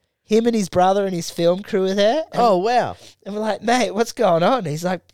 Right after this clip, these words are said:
Speaker 1: and he goes, "Hey, boys." Like, just so happy to see another Aussie. And, uh, and, like, so we just sat there and having a fucking bit of a chat to him. My mate Perry's like, "Who the fuck are those guys?" I was like, "Oh, I'll show you later. They're pretty funny."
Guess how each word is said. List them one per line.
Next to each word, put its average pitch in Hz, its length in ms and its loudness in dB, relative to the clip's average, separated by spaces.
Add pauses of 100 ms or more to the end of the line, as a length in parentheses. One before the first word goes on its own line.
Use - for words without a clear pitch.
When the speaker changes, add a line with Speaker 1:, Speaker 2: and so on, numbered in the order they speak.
(180)
Speaker 1:
and 170 140 -4
he 170 60 -2
goes, 170 340 -2
"Hey, 233 240 -2
boys." 214 440 0
Like, 151 260 -6
just - 460 0
so 170 200 0
happy 151 300 -4
to - 80 -10
see 160 180 -6
another 147 240 -6
Aussie. 202 380 -6
And, 175 100 -8
uh, 156 160 -4
and, 147 160 -4
like, 147 180 -2
so 160 140 0
we 165 60 0
just 170 160 -6
sat 156 180 0
there 151 100 -2
and 147 80 -4
having 147 180 -4
a 143 40 -8
fucking 143 320 -6
bit 139 100 -4
of 135 60 -6
a - 40 -10
chat 139 280 -4
to 151 120 -4
him. 147 140 -6 (600)
My 131 60 -6
mate 160 200 0
Perry's 151 300 0
like, 139 160 -2
"Who 208 120 0
the - 60 -2
fuck 175 300 -2
are 143 60 -2
those 151 260 -2
guys?" 120 300 -8
I - 20 -12
was 127 100 -12
like, 127 160 -8
"Oh, 143 60 -6
I'll 143 140 -4
show 170 180 -2
you 131 100 0
later. 117 220 -4
They're 113 140 -8
pretty 131 200 -8
funny." 117 360 -6